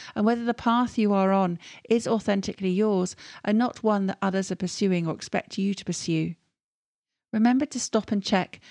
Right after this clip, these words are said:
that your authentic path is truly yours and not what is expected of you by others.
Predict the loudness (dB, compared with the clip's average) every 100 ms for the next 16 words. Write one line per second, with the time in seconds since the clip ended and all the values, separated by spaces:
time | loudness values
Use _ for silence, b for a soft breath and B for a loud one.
0 | B -4 2 2 2 0 0 -2 -2 -4
1 | -2 -2 -6 -8 -8 -8 0 2 2 0
2 | 0 -2 -4 -10 B B 0 4 4 2
3 | -2 -6 -6 -8 -12 -6 -6 -4 -4 -4
4 | 0 -2 0 -2 0 -2 -4 -6